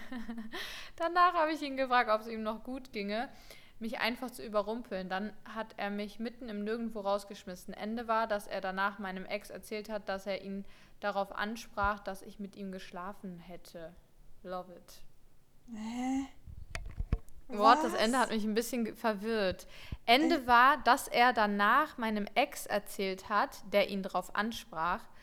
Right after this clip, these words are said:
Speaker 1: dass ich mit ihm geschlafen hätte. Wow.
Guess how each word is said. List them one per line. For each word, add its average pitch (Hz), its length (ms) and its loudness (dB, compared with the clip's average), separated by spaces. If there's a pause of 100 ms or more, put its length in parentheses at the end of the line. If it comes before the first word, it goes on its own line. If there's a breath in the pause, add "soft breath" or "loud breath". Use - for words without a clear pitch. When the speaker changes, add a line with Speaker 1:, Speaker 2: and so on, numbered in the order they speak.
(380 loud breath)
Speaker 1:
dass 226 220 4
ich - 260 -6
mit 208 140 -6
ihm 202 180 -2
geschlafen 202 540 -2
hätte. 180 420 -8
Wow. 196 1040 8